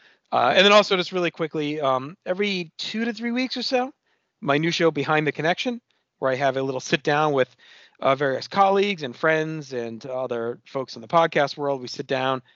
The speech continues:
watch some random pro wrestling, and just talk. And I was very excited about this new episode that just dropped,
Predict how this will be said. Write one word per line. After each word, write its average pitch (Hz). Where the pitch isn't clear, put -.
watch 147
some 143
random 139
pro 139
wrestling, 127
and 120
just 117
talk. 113
And 117
I 127
was 135
very 175
excited 170
about 135
this 123
new 143
episode 131
that 120
just 131
dropped, 123